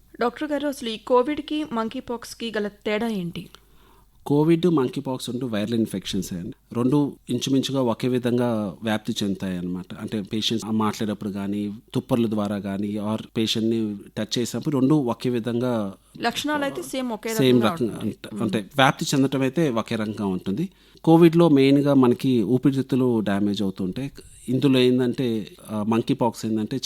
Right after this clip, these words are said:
Speaker 2: చర్మం మీద దద్దులు రావటం, ఇది ప్రధానమైన,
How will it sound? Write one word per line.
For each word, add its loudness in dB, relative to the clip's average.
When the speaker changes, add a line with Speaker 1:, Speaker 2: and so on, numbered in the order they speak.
Speaker 2:
చర్మం 2
మీద 2
దద్దులు -2
రావటం, -4
ఇది 0
ప్రధానమైన, -2